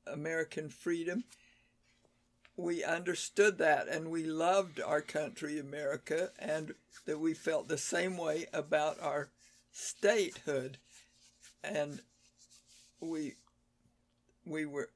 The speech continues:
felt really, really like, like this was a heritage thing, and that we were, uh, involved,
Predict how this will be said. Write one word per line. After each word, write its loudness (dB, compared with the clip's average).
felt 4
really, 0
really -4
like, 2
like 0
this 0
was 0
a 0
heritage -2
thing, -4
and 0
that 0
we -2
were, -4
uh, -2
involved, 4